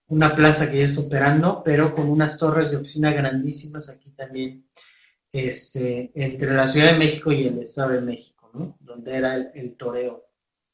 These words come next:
Las que hay,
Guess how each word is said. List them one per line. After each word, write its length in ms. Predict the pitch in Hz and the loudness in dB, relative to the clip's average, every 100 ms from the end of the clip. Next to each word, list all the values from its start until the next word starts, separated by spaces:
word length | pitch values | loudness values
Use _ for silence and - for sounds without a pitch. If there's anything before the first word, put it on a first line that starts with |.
| _ _ _ _ _ _ _ _ _ _ _ _ _ _ _ _ _ _ _ _ _ _ _ _ _ _ _ | _ _ _ _ _ _ _ _ _ _ _ _ _ _ _ _ _ _ _ _ _ _ _ _ _ _ _
Las 340 | 165 160 165 | 4 6 6
que 140 | - 180 | 6 8
hay, 600 | 196 233 262 - - | 10 10 8 2 -2